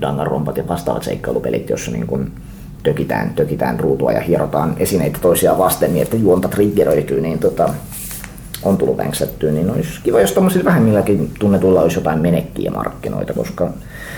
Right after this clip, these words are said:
lännessähän niistä ei kukaan tunnetusti tykkää, koska kukaan nyt haluaisi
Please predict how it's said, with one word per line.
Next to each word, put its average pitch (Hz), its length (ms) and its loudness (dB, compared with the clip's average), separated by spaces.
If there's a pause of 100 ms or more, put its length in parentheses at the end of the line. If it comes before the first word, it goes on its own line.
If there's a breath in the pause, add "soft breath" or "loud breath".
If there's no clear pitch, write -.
(420 loud breath)
lännessähän 107 480 2
niistä 104 220 2
ei 98 60 6
kukaan 98 260 2
tunnetusti 87 440 -2
tykkää, - 300 -4
koska - 260 -10
kukaan - 200 -2
nyt - 100 -8
haluaisi 71 280 -2